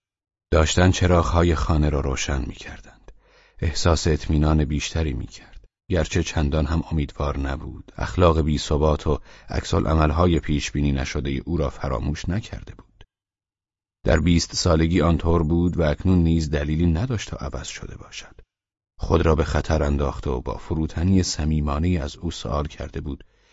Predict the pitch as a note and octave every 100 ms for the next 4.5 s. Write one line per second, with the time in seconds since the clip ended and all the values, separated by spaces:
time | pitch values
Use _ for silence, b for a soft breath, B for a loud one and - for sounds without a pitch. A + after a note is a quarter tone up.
0 | _ - - C3 B2+ C#3 - F#2 D#2+ D2
1 | D2+ - B B - G2 F2 E2 D2+ D#2
2 | E2+ F2+ D#2+ C#2+ C2+ - b b b F#2
3 | F2+ E2 D#2 D2+ D2 - - C#2+ - D2
4 | - - D#2 -